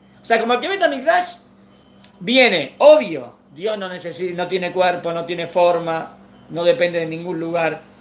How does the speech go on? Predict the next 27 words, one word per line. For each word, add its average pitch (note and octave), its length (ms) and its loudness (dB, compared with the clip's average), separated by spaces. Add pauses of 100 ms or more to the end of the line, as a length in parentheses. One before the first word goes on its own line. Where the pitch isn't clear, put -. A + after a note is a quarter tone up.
(200)
Todo F4+ 280 6
esto D4+ 360 2
es C4 180 6
para F#3+ 400 0
nosotros, E3+ 580 -6
para C#3+ 220 -8
que D#3+ 80 -8
nosotros G#3 340 -2
no, F3 240 -2
nos D#3+ 180 -8
hagamos F#3 520 -2 (640)
una F3+ 460 -2
idea. D3+ 340 -4 (720)
Y D#3+ 80 -4
la G3 100 4
idea C#4+ 400 8
es D#4+ 220 -2 (720)
que, F#3+ 400 0 (560)
que D#3+ 320 -2
entender F#3+ 600 2 (300)
que E3 380 -8 (220)
todo C#4+ 220 8
el C4 60 6
objetivo B3+ 520 0
es C4 140 2
que A#3 100 -4
Hashem C#4 340 0